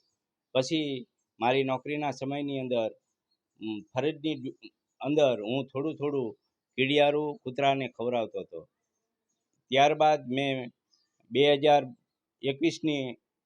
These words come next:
માર્ચની અંદર હું રિટાયર્ડ થયો અને રિટાયર્ડ થયા પછી છેલ્લા બે વર્ષથી હું સતત, અ,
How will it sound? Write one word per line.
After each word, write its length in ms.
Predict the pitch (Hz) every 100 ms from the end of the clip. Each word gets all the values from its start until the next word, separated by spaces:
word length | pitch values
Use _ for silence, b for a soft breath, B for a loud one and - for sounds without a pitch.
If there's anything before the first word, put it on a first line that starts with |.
| _ _
માર્ચની 500 | 110 135 139 151 151
અંદર 220 | 143 135
હું 160 | 123 120
રિટાયર્ડ 340 | 120 156 147
થયો 260 | - 90 85
અને 440 | - _ _ 110
રિટાયર્ડ 380 | 110 123 151 143
થયા 260 | 120 143 131
પછી 440 | 135 123 147 120 - _ _ _
છેલ્લા 260 | 139 139
બે 200 | 123 135
વર્ષથી 600 | 147 147 - 139 127 110 - _ _ 113
હું 180 | 131
સતત, 500 | 123 143 143 147 131 - _ _ _ _
અ, 60 | -